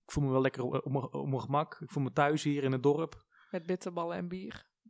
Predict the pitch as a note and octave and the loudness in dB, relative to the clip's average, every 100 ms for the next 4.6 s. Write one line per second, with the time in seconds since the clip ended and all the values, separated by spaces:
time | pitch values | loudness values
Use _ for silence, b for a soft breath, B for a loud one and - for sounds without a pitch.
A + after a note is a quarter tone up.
0 | _ D#3+ D3 D3 A2+ C#3+ D3+ D3 C3 D#3 | _ -2 0 0 2 4 6 4 6 6
1 | D3 C#3 A#2+ B2+ D#3 D#3+ D#3 - - E3 | 6 2 -2 -4 -4 -6 -6 -6 -4 -2
2 | D3+ D3+ D3 C#3+ C#3+ - C#3 C#3 B2 C3 | -2 -2 -4 -6 -8 -10 -8 -8 -6 -4
3 | D3+ D#3 - B2+ B2+ B2+ C3 C3+ D3+ D3+ | -2 -2 -2 -2 -2 0 0 2 2 2
4 | D#3 E3 - - F#3+ F3+ | 2 -4 -6 -8 -6 -6